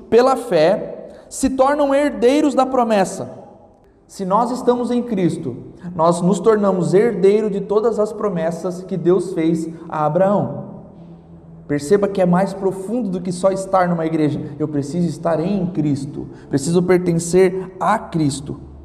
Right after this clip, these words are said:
Mas como podemos tomar, meu irmão, posse dessa promessa?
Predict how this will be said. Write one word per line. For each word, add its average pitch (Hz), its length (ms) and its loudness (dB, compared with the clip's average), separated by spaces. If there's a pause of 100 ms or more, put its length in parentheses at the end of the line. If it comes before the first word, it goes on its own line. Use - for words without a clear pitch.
(240)
Mas 277 300 4
como 330 340 2
podemos 262 640 2 (1120)
tomar, 233 560 2
meu 180 80 -4
irmão, 165 240 -4 (160)
posse 196 580 2 (880)
dessa 170 320 -6
promessa? 143 540 -10